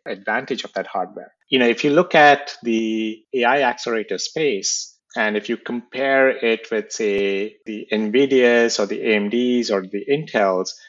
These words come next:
vendors in this space, uh, from the startups have a smaller pool of resources that they have to work with.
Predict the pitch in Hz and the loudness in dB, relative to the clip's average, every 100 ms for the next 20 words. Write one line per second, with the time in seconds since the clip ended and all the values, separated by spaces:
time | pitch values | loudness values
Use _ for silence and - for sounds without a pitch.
0 | - - 120 143 156 147 117 135 113 139 | -20 -6 -2 0 2 0 0 -4 -2 -4
1 | - 127 117 110 - - - - 98 92 | -4 -4 -2 -2 -4 -8 -10 -10 -10 -10
2 | 90 113 101 107 104 110 - - 175 - | -8 -8 -6 -8 -8 -8 -6 -4 -2 -2
3 | 95 - - - - - - 120 107 107 | -4 -4 -8 -8 -16 -20 -6 2 6 6
4 | 107 - - - 208 208 208 - 208 208 | 4 0 -6 -2 4 6 6 6 6 6
5 | 175 170 196 123 101 98 113 104 98 107 | 4 0 0 0 0 -2 -2 -2 -4 -6
6 | - 101 95 - 95 | -6 -2 -4 -6 -12